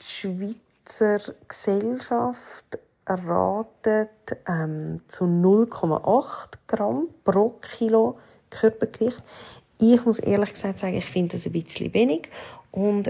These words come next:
rate vor allem aktiven Leuten eher zu eins Komma zwei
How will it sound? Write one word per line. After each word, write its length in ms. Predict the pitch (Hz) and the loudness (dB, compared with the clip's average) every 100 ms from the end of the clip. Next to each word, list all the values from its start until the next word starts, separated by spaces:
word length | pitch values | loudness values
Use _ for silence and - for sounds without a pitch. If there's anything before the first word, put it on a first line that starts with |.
| - | -4
rate 380 | 175 165 165 175 | -4 -4 -4 -6
vor 180 | 180 | 0
allem 180 | 175 185 - | 2 2 0
aktiven 560 | 185 - - 190 180 | -4 -4 -8 -6 -2
Leuten 240 | 170 170 - _ | -2 -4 -8 _
eher 500 | 190 196 196 196 190 - - | 0 0 0 -2 -4 -8 -12
zu 300 | - 165 - - | -6 -6 -6 -8
eins 260 | 160 170 | -6 -6
Komma 240 | - - - | -8 -10 -10
zwei 400 | - 214 208 214 | -6 -4 -2 -4